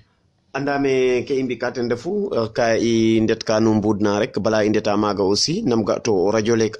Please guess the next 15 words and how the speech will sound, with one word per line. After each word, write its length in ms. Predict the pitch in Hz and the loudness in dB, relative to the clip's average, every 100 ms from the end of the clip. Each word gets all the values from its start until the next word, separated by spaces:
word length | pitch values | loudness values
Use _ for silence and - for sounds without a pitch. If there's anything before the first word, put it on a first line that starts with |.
| - | -2
ando 160 | 104 | 0
naye 220 | 104 107 | 2 0
ten 220 | 104 104 101 | 0 0 0
refu 240 | - 104 | -2 -4
Sereer 380 | 101 107 101 101 | -2 0 0 0
Radio, 460 | 98 101 143 185 - | -2 -2 -2 -4 -6
Sereer 420 | - 113 104 101 | -2 0 0 0
we 100 | 104 | 0
a 100 | 92 | -2
sipino, 500 | - - 104 101 90 | -4 -4 -2 -2 0
mana 300 | 95 107 104 | 0 -2 0
ando 160 | 98 104 | 0 0
naye 140 | 98 | -2
ten 140 | 101 95 | -2 -4
ref 140 | 92 | -4